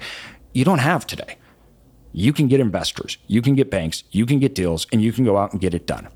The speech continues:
You don't need money like you did back then.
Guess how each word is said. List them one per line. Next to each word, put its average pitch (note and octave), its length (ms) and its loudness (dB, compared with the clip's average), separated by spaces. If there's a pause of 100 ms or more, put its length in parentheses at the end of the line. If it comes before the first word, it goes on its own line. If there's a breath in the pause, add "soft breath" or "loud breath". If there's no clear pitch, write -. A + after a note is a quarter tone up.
(140)
You A2+ 140 0
don't B2 360 0
need G#2+ 500 0
money G2 320 2
like F2+ 300 -4
you F#2 60 -2
did E2 280 -4
back F2 240 -2
then. G#2 320 0